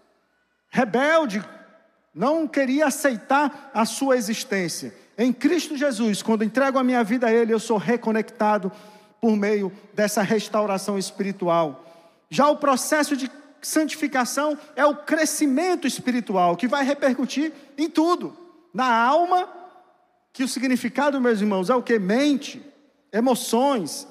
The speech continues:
intelecto, vontade e no corpo. Então não dá para viver um cristianismo ou santidade só aos domingos,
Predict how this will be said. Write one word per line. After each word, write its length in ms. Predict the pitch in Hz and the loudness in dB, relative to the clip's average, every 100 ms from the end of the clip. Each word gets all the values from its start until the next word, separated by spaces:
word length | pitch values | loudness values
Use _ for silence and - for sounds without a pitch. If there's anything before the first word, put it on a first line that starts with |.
| - | -8
intelecto, 840 | 214 254 269 208 240 277 - - 127 - - | -4 0 2 4 2 2 -6 -16 -18 -20 -4
vontade 800 | 262 269 - 220 262 262 156 139 - - | 0 0 0 0 2 0 -2 -10 -10 -4
e 80 | 302 | -2
no 120 | 339 | 0
corpo. 540 | 254 285 277 - 156 - - _ _ _ _ _ _ _ _ _ _ _ _ - | 2 4 2 0 -12 -16 -20 _ _ _ _ _ _ _ _ _ _ _ _ -10
Então 240 | 226 311 | -2 0
não 140 | 330 311 | 2 2
dá 220 | 254 311 | 4 2
para 160 | 311 262 | 2 2
viver 240 | 247 285 | 2 2
um 80 | 277 | 2
cristianismo 800 | 285 277 - 247 214 294 226 269 | 0 0 0 0 0 0 0 0
ou 80 | 277 | 0
santidade 720 | - 294 277 214 262 294 262 | -2 -2 -2 0 0 2 -2
só 280 | - 262 285 | 0 2 4
aos 140 | 247 | 2
domingos, 760 | 269 262 254 285 190 - - | 0 0 0 -2 -4 -14 -16